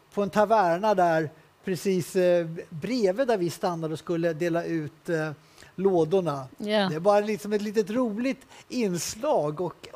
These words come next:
Speaker 1: men också en liten insikt. För jag frågade dem, vad är det som är lätt och vad är det som är svårt med att bo i Albanien? Ska se om vi har det inslaget redo. Inte riktigt. Inte riktigt än. Jo, men här är det.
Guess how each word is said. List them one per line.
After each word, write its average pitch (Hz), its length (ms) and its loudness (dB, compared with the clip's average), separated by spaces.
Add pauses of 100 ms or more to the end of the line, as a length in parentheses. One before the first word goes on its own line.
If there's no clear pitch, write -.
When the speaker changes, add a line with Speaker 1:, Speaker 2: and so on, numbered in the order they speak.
(100)
Speaker 1:
men 262 180 -6
också 277 280 -4
en 269 80 -4
liten 247 340 -4
insikt. 233 640 -10 (280)
För 220 80 -6
jag 214 100 0
frågade 226 420 0
dem, 208 220 2
vad 226 240 0
är 262 200 0
det 247 100 -4
som 226 240 -6
är 226 320 -4
lätt 254 520 -2
och 269 80 -4
vad 254 120 2
är 247 40 -4
det 240 60 -4
som 233 200 -10
är 226 40 -6
svårt 170 640 -2 (200)
med 170 140 0
att 160 60 0
bo 156 340 0 (320)
i 175 140 -2
Albanien? 156 880 -2
Ska 233 140 -6
se 285 160 -2
om 247 120 0
vi 233 80 -2
har 240 220 0
det 208 120 0
inslaget 208 720 -2
redo. 190 520 -6 (720)
Inte 233 260 -6
riktigt. - 260 -10 (1600)
Inte 220 280 -4
riktigt 202 460 -2
än. 165 220 0
Jo, 196 80 -4
men 220 140 -2
här 233 200 2
är 175 180 2
det. 131 180 -8